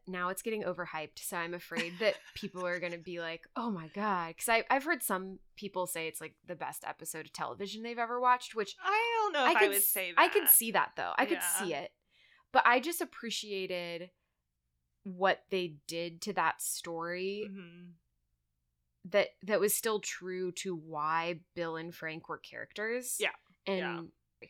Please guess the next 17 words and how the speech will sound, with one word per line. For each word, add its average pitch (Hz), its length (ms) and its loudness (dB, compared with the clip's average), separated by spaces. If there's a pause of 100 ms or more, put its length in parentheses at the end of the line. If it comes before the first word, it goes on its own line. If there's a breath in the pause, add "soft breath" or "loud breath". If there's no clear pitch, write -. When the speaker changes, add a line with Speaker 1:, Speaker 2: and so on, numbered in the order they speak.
Speaker 1:
what 196 180 0
they 180 120 -2
taught 170 500 0
Joel 151 580 -8
and 160 120 -14
Ellie. 165 420 -10 (180)
Speaker 2:
Yeah, 185 520 -10 (240)
yeah. - 240 -12 (600 soft breath)
Speaker 1:
Um, 190 320 -4
Speaker 2:
I, 233 140 2
I 277 40 -4
loved, 214 800 -4 (100)
um, 185 640 -8 (120)
'cause, 254 160 -10
like, 294 240 -4
w-, 233 200 -16
w-, 214 180 -20